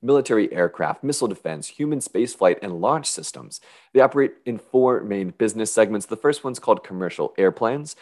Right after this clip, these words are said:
The second is defense, space, and security. The third is global services. And the fourth is Boeing Capital. Now, what I wanna do first is walk through each of those business segments one by one. So starting with commercial airplanes segment,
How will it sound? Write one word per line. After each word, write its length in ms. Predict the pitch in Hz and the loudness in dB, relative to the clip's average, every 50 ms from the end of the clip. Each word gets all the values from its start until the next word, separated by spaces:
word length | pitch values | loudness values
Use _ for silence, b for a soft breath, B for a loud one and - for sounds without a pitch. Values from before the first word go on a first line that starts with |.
| b b _ | b b _
The 60 | 110 | -6
second 360 | 107 - - 113 - 135 113 | -2 -2 -2 -2 -2 -4 -6
is 240 | - 107 107 95 - - - | -4 -4 -4 -4 -6 -10 -10
defense, 440 | 90 92 - - 98 104 98 92 - - - | -10 -10 -8 -6 -6 -6 -4 -6 -8 -8 -8
space, 420 | - - - 87 87 85 - - | -8 -4 -2 0 0 -2 -2 -8
and 120 | - 87 | -10 -10
security. 600 | - - 80 - - 127 127 123 127 127 123 120 - _ | -12 -12 -10 -2 2 2 2 4 2 0 -4 -6 -10 _
The 80 | - 110 | -14 -4
third 240 | - - 143 160 | 0 2 2 2
is 120 | 165 147 113 | 2 0 -2
global 400 | - - 113 107 165 160 135 107 | -6 -4 0 2 2 2 2 0
services. 640 | - - 82 78 73 80 - - 87 92 107 120 - - | -2 0 -2 -2 0 -2 -4 -2 -2 -2 -2 -4 -6 -6
And 100 | 117 117 | -6 -6
the 60 | 120 | -6
fourth 380 | - - - 90 90 87 - - | -6 -4 -2 0 0 -2 -2 -4
is 140 | 120 110 - | -6 -6 -2
Boeing 360 | - - 78 76 76 73 73 | -2 -2 -2 -2 -4 -8 -12
Capital. 600 | - - - 131 143 - - 80 73 - - _ B B B B B B B - | -14 -10 -8 -8 -4 0 0 0 0 0 -4 _ B B B B B B B 0
Now, 200 | 117 113 113 117 | 2 4 4 4
what 220 | - - 107 127 | 4 4 6 6
I 40 | 143 | 6
wanna 180 | 139 139 135 123 | 6 4 0 -2
do 160 | 110 113 107 | -2 -6 -8
first 340 | - - 107 104 104 - - | -2 0 2 2 2 0 -4
is 140 | 92 80 82 | -6 -4 0
walk 320 | 90 98 101 101 - - | 2 2 2 2 0 -4
through 160 | 104 95 - - | -6 -6 -4 -4
each 160 | 98 92 - | -6 -6 -6
of 80 | 87 | -4
those 180 | 82 82 78 78 | -2 -2 -2 -2
business 360 | - - 113 107 104 107 98 | -2 -2 -2 -2 -2 -6 -4
segments 400 | - 104 98 95 98 92 - - | -2 -2 -2 -2 -4 -6 -8 -10
one 280 | 80 80 87 87 85 82 | -6 -4 -4 -4 -4 -4
by 140 | 76 78 78 | -4 -4 -4
one. 280 | 71 64 64 50 - _ b b b b b b b | -4 -8 -12 -14 -16 _ b b b b b b b
So 340 | - 131 127 123 117 - - _ _ | 6 8 8 8 6 2 -6 _ _
starting 420 | - - - - 147 147 165 170 160 | -12 -8 0 4 4 4 4 4 2
with 260 | 151 139 135 - _ | 2 0 0 -2 _
commercial 580 | - - 120 117 110 107 - 120 110 95 - _ | -12 -6 -2 -2 -2 -2 -2 -2 -2 -2 -4 _
airplanes 720 | - 90 90 87 - - 85 80 80 78 73 - - - | -2 -2 -2 -2 -2 -6 -6 -6 -6 -8 -8 -10 -12 -10
segment, 440 | - - 85 85 78 85 85 80 78 | -4 -2 -2 -2 -2 -4 -8 -8 -10